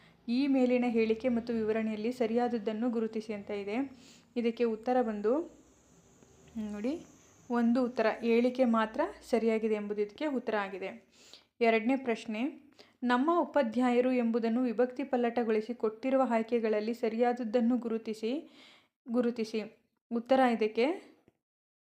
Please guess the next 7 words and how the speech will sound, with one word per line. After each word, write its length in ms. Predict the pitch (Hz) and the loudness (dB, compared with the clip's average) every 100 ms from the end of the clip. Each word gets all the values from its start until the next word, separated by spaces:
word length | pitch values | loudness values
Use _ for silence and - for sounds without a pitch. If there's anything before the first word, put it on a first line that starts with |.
| - | -6
ಒಂದು, 600 | 226 208 214 202 - _ _ _ _ _ _ _ _ _ _ _ _ _ _ 240 | -4 -2 -2 -4 -6 _ _ _ _ _ _ _ _ _ _ _ _ _ _ -6
ನಮಗೆ 760 | 226 220 226 254 381 - - _ _ - | -4 -2 -2 -2 -4 -8 -20 _ _ -8
ಉಪಾಧ್ಯಾಯರು 840 | 247 240 208 220 220 214 214 214 | 0 0 0 -2 -2 -2 -2 -4
ಅನ್ನೋದು 280 | 208 202 277 | -6 -8 -6
ಕರೆಕ್ಟ್ 360 | 302 233 226 208 | -2 -2 -4 -8
ಉತ್ತರ 180 | - | -8
ಆಗಿದೆ. 420 | 202 190 196 - | -10 -10 -12 -14